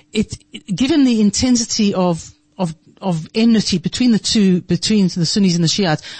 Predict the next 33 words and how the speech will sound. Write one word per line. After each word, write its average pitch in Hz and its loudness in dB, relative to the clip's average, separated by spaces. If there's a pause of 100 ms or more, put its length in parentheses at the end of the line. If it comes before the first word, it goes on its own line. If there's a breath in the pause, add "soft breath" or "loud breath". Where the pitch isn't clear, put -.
I 190 0
do 196 0
think 185 -2
this 175 -6
is 156 -6
an 160 -6
opportunity 165 0 (460 loud breath)
the, 196 -2 (400)
for 196 -2
the 180 -2
Israel, 196 0
for - -2
Israel 202 0
to 185 0
try 226 -2
and 196 2
move 180 2
closer 196 -2
and 175 -2
closer 185 -2
to - -2
the 160 0
people 214 0 (320 loud breath)
who 185 0
sh-, - -2 (160)
share 254 0
the 214 -2
common 208 0
enemy. 170 0
My, 196 0
my, 190 0
you 185 0
know, 165 -4